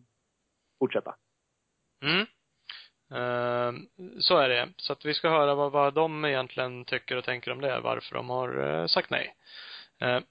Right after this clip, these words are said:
Speaker 2: och sen ska vi prata med, med Rickard Karlsson, Richie,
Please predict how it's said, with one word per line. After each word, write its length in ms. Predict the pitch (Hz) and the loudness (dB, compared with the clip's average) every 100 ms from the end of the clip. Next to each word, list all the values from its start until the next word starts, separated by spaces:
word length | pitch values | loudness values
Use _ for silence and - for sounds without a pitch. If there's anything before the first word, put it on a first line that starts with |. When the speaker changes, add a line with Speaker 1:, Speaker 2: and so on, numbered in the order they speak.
| _ | _
Speaker 2:
och 120 | 156 - | -2 2
sen 180 | 147 | 2
ska 100 | - | 2
vi 60 | 160 | 2
prata 260 | 156 147 147 | 0 0 0
med, 680 | 143 139 135 135 131 135 | 2 4 4 4 2 0
med 640 | 135 139 135 131 131 131 131 | 0 -2 0 0 0 0 2
Rickard 280 | 160 147 - | 0 0 2
Karlsson, 420 | 160 156 127 120 | 2 2 -4 -4
Richie, 460 | 151 - - 117 | -4 -2 0 -2